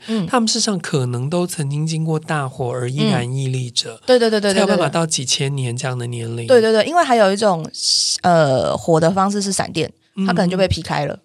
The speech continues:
Speaker 2: 对。
Speaker 1: 对，对，对，对，对，对，对，对。
Speaker 2: 所以闪电劈开了树木，
Speaker 1: 然后产生火花，引起森林大火。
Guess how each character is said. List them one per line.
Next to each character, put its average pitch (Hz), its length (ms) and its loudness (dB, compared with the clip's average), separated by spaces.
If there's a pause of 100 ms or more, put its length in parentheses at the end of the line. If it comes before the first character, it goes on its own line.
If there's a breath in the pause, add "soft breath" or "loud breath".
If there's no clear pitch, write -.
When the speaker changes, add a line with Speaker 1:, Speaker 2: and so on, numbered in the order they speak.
(120)
Speaker 2:
对。 143 420 0
Speaker 1:
对， 165 100 -8
对， - 120 -6
对， 90 120 -6
对， - 120 -10
对， - 100 -8
对， 64 120 -8
对， - 180 -8
对。 214 100 -12 (280)
Speaker 2:
所 262 140 -2
以 254 60 -6 (120)
闪 156 280 0
电 233 180 2
劈 208 300 0
开 208 240 -2
了 165 120 2
树 165 320 2
木， 147 400 0 (200 loud breath)
Speaker 1:
然 190 100 0
后 202 80 2
产 185 160 0
生 185 160 0
火 160 180 4
花， 165 340 2
引 170 120 -4
起 156 140 -4
森 160 160 0
林 139 100 -2
大 156 160 -2
火。 180 240 -10